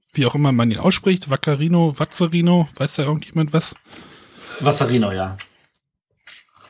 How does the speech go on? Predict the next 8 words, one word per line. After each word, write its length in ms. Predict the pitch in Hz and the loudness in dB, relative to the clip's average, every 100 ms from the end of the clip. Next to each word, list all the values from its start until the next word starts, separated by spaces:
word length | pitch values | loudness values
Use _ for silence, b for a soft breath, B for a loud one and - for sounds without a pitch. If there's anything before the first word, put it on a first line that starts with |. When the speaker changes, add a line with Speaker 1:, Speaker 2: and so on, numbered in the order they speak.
| - | -10
Speaker 1:
Der 100 | 113 | -6
ist 80 | 123 | -2
aber 340 | 135 143 - - _ | 0 0 -2 -10 _
Amerikaner, 560 | 123 131 123 131 123 92 | -2 0 0 0 0 0
oder? 260 | 107 190 277 B B B B B B - | 0 -2 -2 B B B B B B -10
Speaker 2:
Der 120 | 117 | -4
ist 100 | 156 | 0
Amerikaner. 640 | 262 247 233 - 123 95 | 2 2 0 2 0 0